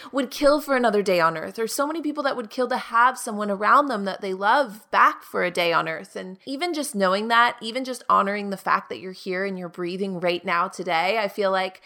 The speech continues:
to do just a nice little reset, to take all the weight off your shoulders for five seconds, to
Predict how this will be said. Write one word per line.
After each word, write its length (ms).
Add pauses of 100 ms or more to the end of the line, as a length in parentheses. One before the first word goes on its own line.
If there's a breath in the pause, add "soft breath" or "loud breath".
(320 loud breath)
to 120
do 520
just 260
a 80
nice 320
little 220
reset, 480
to 80
take 280
all 120
the 80
weight 260
off 160
your 100
shoulders 380
for 100
five 300
seconds, 520
to 340